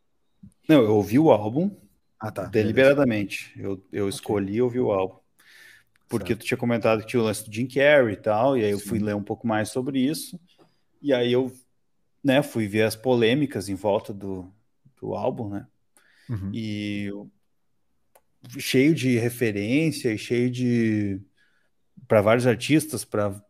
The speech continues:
Speaker 1: pra várias coisas em geral, né?
Speaker 2: Aham.
Speaker 1: Também daí a participação de vários caras, assim,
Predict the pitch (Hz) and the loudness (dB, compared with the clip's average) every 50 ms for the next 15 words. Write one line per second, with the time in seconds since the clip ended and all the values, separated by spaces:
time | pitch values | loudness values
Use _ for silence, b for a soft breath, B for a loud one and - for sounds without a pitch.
0 | _ - 107 104 95 104 113 127 135 127 - - - - 117 117 143 156 143 113 | _ -2 0 0 4 4 4 4 4 2 -2 -4 -2 2 4 6 6 6 4 2
1 | 107 92 101 98 92 104 98 98 98 107 135 147 131 117 123 123 b b b b | -2 -4 -6 -4 -2 -2 0 2 2 2 2 2 0 -2 -4 -6 b b b b
2 | b b b b b b _ _ _ 127 117 98 95 95 110 120 110 104 113 117 | b b b b b b _ _ _ -6 -4 -4 -2 0 2 2 4 4 4 4
3 | 123 127 123 117 117 117 123 120 - 127 107 - - - - 117 - - - 117 | 4 4 6 6 6 6 6 6 4 2 0 0 -2 -2 0 0 0 0 0 0
4 | 127 160 160 151 127 113 110 110 117 120 110 - - - 110 107 113 127 127 113 | 2 2 2 0 2 4 4 4 4 0 -4 -4 -2 0 0 2 2 0 0 -2
5 | 101 - - - 113 113 120 113 107 95 95 92 92 | -4 -8 -8 -8 -6 -4 -4 -4 -4 -6 -6 -8 -12